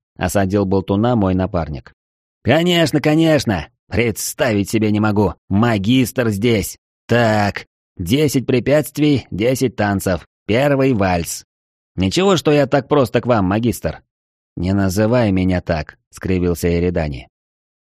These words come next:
«Это было давно и с другим персонажем.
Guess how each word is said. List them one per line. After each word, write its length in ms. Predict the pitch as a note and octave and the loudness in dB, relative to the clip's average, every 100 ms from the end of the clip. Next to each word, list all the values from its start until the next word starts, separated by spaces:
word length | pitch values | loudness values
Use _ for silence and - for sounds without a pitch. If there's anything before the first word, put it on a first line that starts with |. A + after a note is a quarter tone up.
| _ | _
«Это 340 | - C3 C3 B2+ | -2 0 2 2
было 260 | B2+ B2 | 2 2
давно 540 | A2+ B2 A#2+ B2+ G2+ F2 | 2 2 2 2 2 0
и 160 | F2+ | 0
с 60 | F2 | -2
другим 460 | F#2+ G#2+ G2+ G#2+ G2 | 0 0 0 0 0
персонажем. 760 | F#2+ G#2 G2+ F2+ D2+ D2 C2+ | -4 -2 -2 -2 -4 -8 -12